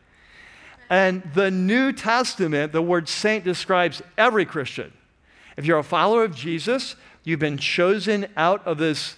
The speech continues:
kind of fallen world, uh, to live a whole new life. You've been separated to God, called to a whole new life, to live life as it was meant to be lived, son and daughter of the King. You're a holy one. You're a saint, right?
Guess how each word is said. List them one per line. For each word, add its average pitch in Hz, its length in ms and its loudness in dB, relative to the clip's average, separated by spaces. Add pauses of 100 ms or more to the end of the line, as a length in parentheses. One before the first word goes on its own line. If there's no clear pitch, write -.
kind 165 120 -4
of 139 60 -4
fallen 175 400 0
world, 127 340 0 (340)
uh, 156 240 0
to - 120 -6
live 180 180 2
a 170 80 0
whole 196 220 -2
new 233 160 0
life. 151 240 0
You've 160 120 -4
been 156 100 -4
separated 202 680 -2
to 202 80 -4
God, 131 360 0
called 165 280 -2
to 170 140 -2
a 151 40 0
whole 175 140 -4
new 196 160 0
life, 131 360 2 (260)
to 151 80 -2
live 175 180 2
life 165 260 -2
as 139 160 -8
it 135 100 -8
was 139 200 -8
meant 156 220 -2
to 175 100 -6
be 160 180 0
lived, 123 420 0 (200)
son 185 300 0
and 175 120 -2
daughter 147 220 0
of 139 60 -2
the 135 80 -4
King. 135 360 -4
You're 147 200 2
a 160 180 0
holy 170 440 -2
one. 110 160 -4
You're 131 160 0
a 131 60 0
saint, - 640 -6
right? 139 140 -12